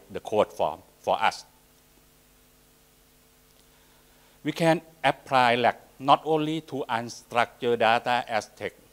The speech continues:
but also the structured data as tables or database as well. These are just a couple of use cases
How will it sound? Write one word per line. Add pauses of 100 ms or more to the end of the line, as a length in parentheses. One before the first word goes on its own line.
(1800)
but
also
the
structured
data
as (260)
tables (200)
or
database
as
well. (1600)
These
are
just
a
couple
of
use
cases